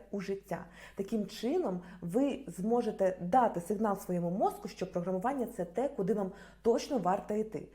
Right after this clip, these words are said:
Згадайте якусь справу, в якій ви прям губите себе, в якій ви не відчуваєте часу, в якій вам дуже цікаво або в якій ви бачите дуже багато сенсу. Ви можете створити з програмування таку саму справу, і тоді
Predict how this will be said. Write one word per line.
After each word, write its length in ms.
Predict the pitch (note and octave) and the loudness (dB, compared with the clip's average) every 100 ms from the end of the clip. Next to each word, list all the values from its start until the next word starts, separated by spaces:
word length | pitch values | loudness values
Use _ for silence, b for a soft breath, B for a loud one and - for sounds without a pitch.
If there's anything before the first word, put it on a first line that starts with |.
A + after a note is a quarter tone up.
| B - | B -10
Згадайте 680 | F3 B3+ C#4 C#4 A3 G3 - | 0 4 6 4 2 2 2
якусь 440 | A3+ - A#3 - - | -2 0 -2 -4 -14
справу, 460 | - - A3 F#4 B3 | -16 0 2 4 2
в 100 | C#3 | 0
якій 420 | F3+ - D4 C#4+ | -4 -2 0 0
ви 140 | F3 G#3 | -2 -2
прям 260 | A3 A#3 A3 | 0 -2 -2
губите 440 | F#3 F3 A#3+ A#3+ F#3+ | -2 0 2 2 0
себе, 380 | - E3+ D#3 - | -4 -4 -4 -2
в 40 | |
якій 220 | F#3+ C#4 | -2 2
ви 100 | B3 | 4
не 140 | A3 A3 | 4 4
відчуваєте 560 | C4+ - G3+ G3+ G3+ | 2 -2 0 2 2
часу, 360 | G3 F3+ D3+ D#3 | -2 0 0 -2
в 20 | |
якій 240 | F#3 G3 C4+ | -6 -2 0
вам 220 | A3+ A3 B B | 0 0 B B
дуже 480 | G3 F#3+ C#4 D#4 B3+ | -6 2 4 4 2
цікаво 760 | B3 A#3 - G3+ C4+ E4 G#3+ B B | 0 -4 0 2 4 6 4 B B
або 520 | - F#3+ F#3+ C4 A#3 F3+ | -4 0 2 2 2 0
в 120 | F3+ | 0
якій 200 | A3+ B3 | 0 0
ви 100 | A3 | 2
бачите 360 | A3 A3 - | 2 2 -2
дуже 320 | G3 G#3 C4 B3+ | 0 0 2 2
багато 360 | F3+ F#3+ G3 | 2 0 -2
сенсу. 440 | F#3 - - - - B B - | -4 -6 -6 -8 -12 B B -2
Ви 140 | A3 | 2
можете 420 | C4+ C#4+ C4+ - | 4 2 2 -2
створити 640 | F3 - A3 B3 B3 F3 - | -8 -2 0 2 0 -2 -4
з 40 | - | 0
програмування 680 | A3+ A3 A3 G3+ A3 D4+ B3+ | 0 2 2 2 0 -2 -4
таку 280 | A3 A#3 | -4 -6
саму 340 | B3 A#3+ G#3 F3+ | -6 -2 -2 -2
справу, 520 | - - G3 F4+ G#3+ F#3 B B | -6 -2 0 2 0 -2 B B
і 60 | |
тоді 560 | F#3 A#3 G#3 D4 E4 - | -2 0 2 4 4 2